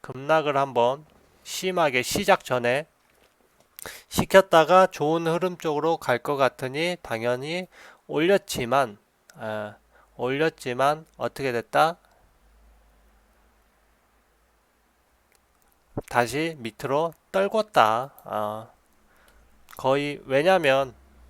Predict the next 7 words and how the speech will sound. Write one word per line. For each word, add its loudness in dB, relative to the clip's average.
우리는 -4
뭐죠? 0
어, -2
소문에 0
사서 2
뉴스에 -4
판다. 2